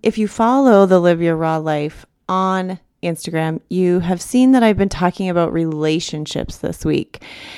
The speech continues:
And I have to give a shout out to Gina Giro for really bringing this to my awareness.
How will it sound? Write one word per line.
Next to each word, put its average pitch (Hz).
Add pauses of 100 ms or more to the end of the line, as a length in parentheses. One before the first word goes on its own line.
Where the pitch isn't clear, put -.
(340)
And 196 (120)
I 196
have 233
to 370
give 349
a 320
shout 190
out 185
to 190
Gina 180
Giro 147 (180)
for 160
really 240
bringing 185
this 170
to 196
my 160
awareness. 143